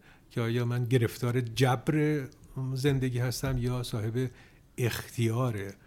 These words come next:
زندگی کردن هستم. سعی کردم که این اختیار رو، این مختار بودن رو، این انتخاب کردن رو داشته باشم در تمام دورهای زندگیم.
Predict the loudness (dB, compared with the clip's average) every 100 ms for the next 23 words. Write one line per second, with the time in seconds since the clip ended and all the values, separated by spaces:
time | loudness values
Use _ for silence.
0 | -20 -18 -2 0 0 -2 -6 -6 -8 -8
1 | -10 -10 -14 -16 -20 -10 -2 4 6 6
2 | 4 4 4 2 2 2 4 4 4 2
3 | -2 -10 -6 0 2 2 0 -4 -6 -4
4 | -4 -4 -6 -4 0 2 2 -2 0 4
5 | 6 4 2 0 2 2 2 2 4 2
6 | 2 0 0 -2 0 0 0 -6 -6 -8
7 | -4 -2 -2 -2 -2 -2 -2 -2 -2 -6
8 | -16 -20 -20 -14 -4 4 8 8 6 2
9 | 2 -2 -2 0 2 4 4 2 0 -4
10 | -16 -4 0 2 2 0 -2 -4 -8